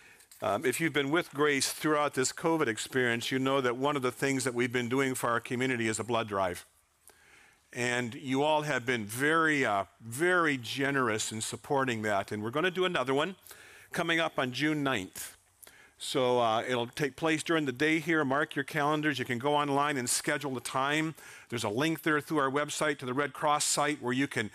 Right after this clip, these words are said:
you can, uh, come by and stop and, and give blood. And for all who've been doing that, thank you. It's a great, a great way of giving to our community and supporting them.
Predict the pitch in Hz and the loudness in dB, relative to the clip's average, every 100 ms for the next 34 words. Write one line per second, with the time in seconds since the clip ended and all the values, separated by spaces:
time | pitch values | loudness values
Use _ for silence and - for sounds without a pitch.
0 | - - - 139 143 120 107 120 - - | -14 -12 -4 -2 0 0 0 -2 -10 -4
1 | 156 135 139 139 127 - - 151 143 - | -2 0 2 2 0 0 0 0 0 -4
2 | 117 120 117 131 143 127 143 139 123 120 | -8 -6 -4 -2 -2 2 2 2 -2 -2
3 | 143 151 151 151 131 131 139 139 131 127 | 2 2 2 -4 -2 0 2 0 -2 -2
4 | 120 117 110 98 - 104 143 139 - - | -2 -2 -6 -6 -6 -2 0 0 -4 -20
5 | - - 123 127 147 147 123 135 135 113 | -20 -6 -6 0 0 0 0 2 2 0
6 | 110 139 139 131 127 127 123 - 117 135 | 0 -2 0 0 2 2 0 -4 -2 0
7 | 143 160 - _ - - _ 120 117 113 | 0 -2 -4 _ -20 -20 _ -2 -2 -4
8 | 110 - 131 127 113 95 85 | -10 -2 0 0 -2 -4 -6